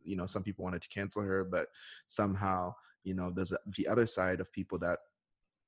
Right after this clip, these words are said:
or like, "Hell no, like, I love Kim. I like what she stands for, and that's who I wanna be, and, you know, A, B, C, C, D, and she's a new entrepreneur," like, a, you know, all that stuff. So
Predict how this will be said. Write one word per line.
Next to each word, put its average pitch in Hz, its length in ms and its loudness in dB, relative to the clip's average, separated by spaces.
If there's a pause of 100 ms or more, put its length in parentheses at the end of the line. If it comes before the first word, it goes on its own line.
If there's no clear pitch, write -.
(140)
or 107 80 2
like, 92 180 2
"Hell 139 220 8
no, 92 220 4
like, 90 220 0
I - 80 4
love 104 280 6
Kim. 92 280 6
I 95 60 4
like 107 220 4
what 101 80 6
she - 100 0
stands 92 380 2
for, 92 320 4
and 90 180 0
that's 95 300 0 (220)
who 110 80 4
I 104 100 6
wanna 98 260 0
be, 104 420 2
and, 95 160 -4
you 101 80 -4
know, 95 140 -2
A, 101 140 2
B, 101 160 -4
C, - 320 -8
C, 101 260 -2
D, 98 360 0
and 92 80 -4
she's 95 200 -6
a 98 60 -2
new 101 340 -2 (300)
entrepreneur," 98 880 -2
like, 95 280 0 (140)
a, 117 120 6 (140)
you 131 140 6
know, 95 180 2 (240)
all 147 140 12
that 117 220 8
stuff. 92 320 4
So 104 440 4